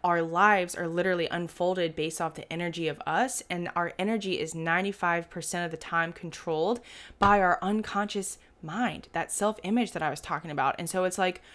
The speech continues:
we think that we're trying to willpower ourselves through and consciously creating our lives, but that's not how it works, okay? Um, we have to get our subconscious mind on board. And, um, that's just, like, really the brain-based psychological aspect about manifestation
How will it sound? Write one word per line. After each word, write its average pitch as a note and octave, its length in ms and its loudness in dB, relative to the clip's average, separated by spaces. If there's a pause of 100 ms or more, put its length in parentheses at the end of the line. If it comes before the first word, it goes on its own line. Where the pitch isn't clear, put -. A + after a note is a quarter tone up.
(180)
we G#3+ 160 2
think A#3 280 0
that E3 100 4
we're F3 180 2 (100)
trying G3+ 220 -2
to F3+ 60 0
willpower F3 560 4
ourselves E3 480 2
through B3+ 260 0
and D#3+ 140 0
consciously G#3 560 2
creating F3 320 -2
our D3+ 100 0
lives, F3+ 340 0
but - 140 -12
that's E3 240 -4
not D#3+ 160 -2
how D3+ 220 -2
it C3+ 40 -8
works, - 460 -8
okay? D#3 360 -2 (500)
Um, D#3+ 280 4
we D#3+ 100 -6
have F3 300 2
to F3 100 -12
get F3 100 0
our D#3+ 100 0
subconscious D#3+ 560 -4
mind D3 240 -6
on C#3+ 140 -8
board. F#3+ 500 4 (360)
And, D#3 540 0
um, D#3 260 0
that's D3+ 220 -4
just, A#3+ 140 -2
like, A#3+ 180 -2
really A3 200 2
the F#3+ 100 -2
brain-based F3+ 840 -2
psychological E3 720 0
aspect D3+ 540 -2
about D#3 220 0
manifestation D#3+ 840 -2